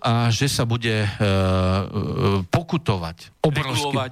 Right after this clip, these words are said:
Speaker 1: obrovskými sumami sa bude pokutovať, ale nie tí, čo to napíšu, ale tí nositelia toho. Čiže sa vytvára znova komunistický systém takzvanej,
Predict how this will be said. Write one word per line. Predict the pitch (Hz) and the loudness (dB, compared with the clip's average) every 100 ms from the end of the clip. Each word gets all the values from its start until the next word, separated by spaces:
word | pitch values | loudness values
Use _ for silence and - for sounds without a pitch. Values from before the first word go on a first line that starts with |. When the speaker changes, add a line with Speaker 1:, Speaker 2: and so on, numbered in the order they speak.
| - 160 | -4 -2
Speaker 1:
obrovskými | 170 160 156 - 147 131 | 0 0 -2 -2 0 0
sumami | 127 147 135 120 | 0 0 0 0
sa | 104 110 | 0 0
bude | 104 | -2
pokutovať, | 98 180 - 175 - 131 120 113 | 0 -4 -2 -4 0 0 0 -2
ale | - 117 123 | 0 2 2
nie | 139 208 202 | 2 0 -2
tí, | - 143 | -2 -4
čo | - 113 | -2 -2
to | 104 | 0
napíšu, | 95 98 104 156 - 180 | 0 0 0 -2 -2 -2
ale | 131 117 | 0 -2
tí | 180 185 - - | -2 -4 -8 -6
nositelia | 117 127 143 160 - 117 107 | 0 2 0 -2 0 0 0
toho. | - 107 131 - - | 0 -2 -2 -8 -4
Čiže | 151 156 160 | -2 0 -2
sa | 127 | -2
vytvára | 170 180 170 147 | -2 -2 0 -2
znova | 113 160 196 160 | 0 0 0 -2
komunistický | - 170 190 170 - - 101 | -2 -2 -2 -4 -4 -2 0
systém | - 143 - 147 131 | 0 -2 0 0 0
takzvanej, | 120 123 120 113 107 101 | 2 0 0 0 2 0